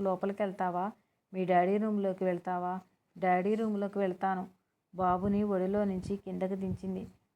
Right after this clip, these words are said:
"బాబు వెళ్ళిన తర్వాత," అన్నాడు సాగర్. "పేషెంట్స్ కూడా అంతే. మనం కసురుకుంటే మీరు కాకపోతే చాలామంది డాక్టర్లు ఉన్నారు అని వెళ్ళిపోతారు.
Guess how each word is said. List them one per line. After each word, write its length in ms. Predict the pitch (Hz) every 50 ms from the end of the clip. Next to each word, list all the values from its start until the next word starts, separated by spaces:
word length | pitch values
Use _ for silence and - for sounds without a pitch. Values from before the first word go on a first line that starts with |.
| _ _
"బాబు 300 | 170 190 185 180 180 208
వెళ్ళిన 360 | 226 220 214 202 196 202 196
తర్వాత," 400 | 190 202 190 190 190 190 190 190 196
అన్నాడు 340 | 196 190 185 185 190 190
సాగర్. 400 | 190 - 185 180 180 175 185 185 208 _ _ _ _ _ _ _ - 190
"పేషెంట్స్ 460 | 185 185 185 185 226 226 220 220 -
కూడా 280 | - 208 208 196 202 202
అంతే. 360 | 196 196 190 185 185 - 190 196 - -
మనం 220 | 202 190 190 190 185
కసురుకుంటే 760 | 185 - 185 180 185 208 214 208 214 220 214 202 202 196 196 196
మీరు 260 | 202 202 202 202 202 208
కాకపోతే 640 | 208 214 208 202 208 208 208 - 208 202 208 220 214
చాలామంది 600 | 208 - 185 180 180 190 202 208 214 208 208 208
డాక్టర్లు 520 | 196 196 196 185 185 _ - 190 190 190 190
ఉన్నారు 320 | 190 190 185 185 185 185
అని 120 | 190 202 202
వెళ్ళిపోతారు. 680 | 190 185 175 175 185 185 190 190 190 - 185 185 175